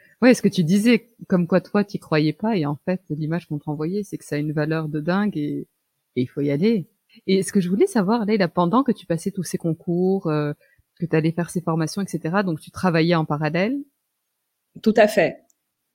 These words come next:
Speaker 2: oui. Donc, j'y allais pendant mes vacances, euh, d'année. Euh, comme je travaille dans le milieu de la finance, euh, on a des horaires assez chargés. Par contre, on a pas mal de R T T, que j'avais mes cinq semaines de vacances, plus seize jours de R T T. Du coup, je partais deux semaines et puis, je dis, moi, ni vu ni connu.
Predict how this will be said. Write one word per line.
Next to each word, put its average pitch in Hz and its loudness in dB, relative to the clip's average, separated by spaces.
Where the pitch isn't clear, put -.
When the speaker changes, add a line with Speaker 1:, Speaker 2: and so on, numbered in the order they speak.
Speaker 2:
oui. 190 2
Donc, 175 2
j'y 175 6
allais 202 10
pendant 202 6
mes 190 6
vacances, 180 2
euh, 139 4
d'année. 170 6
Euh, 127 0
comme 196 2
je 185 4
travaille 180 4
dans 180 2
le 175 2
milieu 180 4
de 170 2
la 170 6
finance, 196 0
euh, 151 2
on 156 0
a 165 2
des 170 4
horaires 180 2
assez 170 -4
chargés. 180 4
Par 190 0
contre, 214 0
on 185 0
a 156 0
pas 190 0
mal 196 4
de 180 4
R 175 0
T 180 -2
T, 220 4
que 156 2
j'avais 165 4
mes 170 2
cinq 165 -2
semaines 165 -2
de 156 0
vacances, 151 0
plus 233 2
seize 196 6
jours 214 8
de 202 8
R 190 4
T 208 -2
T. 190 2
Du 165 -2
coup, 403 10
je - 0
partais 208 6
deux 170 4
semaines 339 4
et 226 8
puis, 170 -2
je 170 -2
dis, 165 -8
moi, 185 4
ni 185 4
vu 175 2
ni 180 2
connu. 359 4